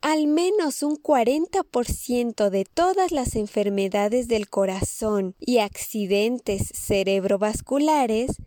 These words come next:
están relacionadas con la presión arterial alta. Y estas enfermedades representan, a su vez, el cuarenta y cinco por ciento de las enfermedades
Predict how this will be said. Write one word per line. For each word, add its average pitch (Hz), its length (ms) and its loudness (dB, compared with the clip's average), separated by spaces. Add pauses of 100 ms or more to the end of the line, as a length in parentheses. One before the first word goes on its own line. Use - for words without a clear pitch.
(100)
están 269 680 2
relacionadas 277 1080 -2
con 240 240 0
la 220 100 0
presión 208 920 -2
arterial 202 800 -2 (140)
alta. 233 600 -6 (100)
Y 277 200 2
estas 349 420 0
enfermedades 311 1200 0
representan, 220 1200 -2
a 185 160 -8
su 247 300 -2
vez, 302 520 0 (140)
el 277 300 2
cuarenta 247 600 0
y 247 120 -2
cinco 392 680 -2
por 311 320 0
ciento 262 720 -2
de 254 120 2
las 226 260 -2
enfermedades 226 1200 0